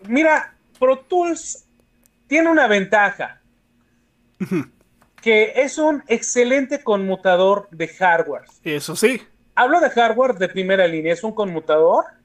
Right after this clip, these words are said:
Speaker 1: que conectas lo que conectes y te va a jalar de poca abuela y vas a tener ahí para hacer y deshacer lo que tú quieras, gustes y mandes,
Speaker 2: Ujú.
Speaker 1: pero con la condición, y he aquí la condición,
Speaker 2: <laughs>
Speaker 1: eh, que tengas el Pro Tools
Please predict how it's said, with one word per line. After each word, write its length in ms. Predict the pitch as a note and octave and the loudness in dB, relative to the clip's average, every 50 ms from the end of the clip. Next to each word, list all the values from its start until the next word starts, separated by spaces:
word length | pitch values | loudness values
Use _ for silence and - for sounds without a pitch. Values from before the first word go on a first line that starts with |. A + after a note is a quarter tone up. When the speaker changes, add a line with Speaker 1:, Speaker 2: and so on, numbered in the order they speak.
| _ _ _ _ - | _ _ _ _ -6
Speaker 1:
que 100 | G3+ F#3+ | -4 -2
conectas 480 | - G#3 A3 A3+ A#3+ A#3+ A#3+ C#4 C4 A3+ | 0 0 2 2 0 0 0 0 0 0
lo 120 | A3 F3 | -2 -2
que 120 | F3+ F3+ | -4 -4
conectes 500 | - F#3+ G3 G#3 G#3+ G#3+ - B3+ A#3+ - F3+ | -4 -2 0 0 -2 0 0 -2 -2 -2 -6
y 80 | F#3 | -10
te 120 | - F#3+ F#3+ | -4 -2 0
va 100 | G3 G#3 | 0 0
a 40 | G#3 | 0
jalar 340 | A3 A3 G3+ G3+ G3+ G3+ G3 | 0 0 2 2 2 0 0
de 100 | F#3 - | -2 -4
poca 260 | - G3 F#3 - F#3 | -4 -6 -4 0 0
abuela 600 | F3 F3+ G3 G#3 A3 A3+ A#3+ C4 C4+ A#3+ - - _ | 2 2 2 2 2 4 4 2 2 -2 -4 -10 _
y 100 | F3 F3 | -8 -2
vas 200 | D#3+ F#3+ G3 G3 | 0 0 0 0
a 80 | A3+ G#3+ | -4 -6
tener 240 | - F#3 F#3+ G3 G3+ | -6 -4 -2 0 2
ahí 240 | F#3+ F#3+ G3 G#3+ | 2 2 0 -2
para 240 | G#3 - G3 F3 E3+ | -2 0 2 2 2
hacer 320 | E3+ E3 - F#3+ F#3+ F#3+ F#3+ | 0 0 -2 -2 -2 -2 -2
y 80 | F#3 | -2
deshacer 560 | D#3+ D3+ D3 D3+ D3+ C#3+ - E3+ E3+ F3 F3 | -4 -4 -4 -6 -8 -8 -2 0 2 2 2
lo 140 | E3+ D#3 D3+ - | 0 -4 -6 -8
que 80 | D3 | -10
tú 180 | C#3+ - D#3 - | -18 -18 -20 -14
quieras, 340 | _ E3 E3 E3 D#3+ D3+ - | _ -2 0 0 0 -2 -4
gustes 340 | C#3+ C3+ - D#3 C#3+ - D#3+ | -10 -20 -18 -18 -18 -16 -12
y 40 | D#3 | -8
mandes, 500 | D#3 D#3+ D#3+ D#3+ G3 G#3 - - _ _ _ _ _ - | -6 -6 -6 -6 -8 -10 -12 -14 _ _ _ _ _ -14
Speaker 2:
Ujú. 280 | F3+ C3 E3 C3+ - - - | -10 -8 -8 -10 -6 -2 0
Speaker 1:
pero 560 | C4+ D4 D#4 D4 C#4 B3+ A#3 A3+ A#3+ A#3+ A#3+ | 2 4 4 4 4 4 4 4 2 0 0
con 300 | - A#3+ A#3+ B3 C4 C4+ | 0 0 2 2 2 2
la 160 | C4+ B3+ A#3+ B3 | 0 0 0 0
condición, 920 | - B3 B3 B3+ B3+ A#3+ A3 G#3+ - - - G#3+ G3+ F#3 E3+ D#3 D#3+ D#3+ _ - | 2 2 2 2 0 -2 -6 -8 -8 -10 -8 -6 -4 -2 -2 -4 -6 -12 _ -18
y 300 | F3+ E3+ F3+ F#3+ F#3+ G3+ | -14 -10 -6 -2 0 2
he 100 | A3 A#3 | 2 2
aquí 360 | A#3 A3+ A3+ - G#3 A3 G#3 | 2 0 -2 -6 -8 -4 -2
la 220 | G3 F3 E3 - | 0 0 0 0
condición, 920 | - F3 F3 F3+ F3 E3+ E3+ - - - F3+ F#3+ F#3+ F#3+ F3+ D#3+ C#3 A#2+ - - - _ _ _ | -2 -2 -2 -2 -4 -10 -12 -14 -14 -12 -8 -6 -4 -4 -4 -4 -6 -10 -18 -20 -20 _ _ _
Speaker 2:
<laughs> 280 | _ _ _ _ _ | _ _ _ _ _
Speaker 1:
eh, 460 | - F#3+ F3+ F3+ F3+ F3 F3 F3 E3+ - | -2 0 2 2 2 2 0 -2 -4 -2
que 140 | - G#3+ G3+ | -2 -2 -2
tengas 600 | G#3 - C4+ D4+ D4 B3+ A3+ G#3 G#3 G3+ G3+ - - | 0 0 0 2 2 4 4 2 2 2 0 -4 -6
el 160 | F#3 F3+ F3+ | -4 -4 -4
Pro 200 | F#3 F#3+ F#3+ F#3+ | -2 -2 -2 -2
Tools 340 | F#3+ A3 A3 A3 G#3+ - - | -2 -2 -2 -2 -4 -6 -12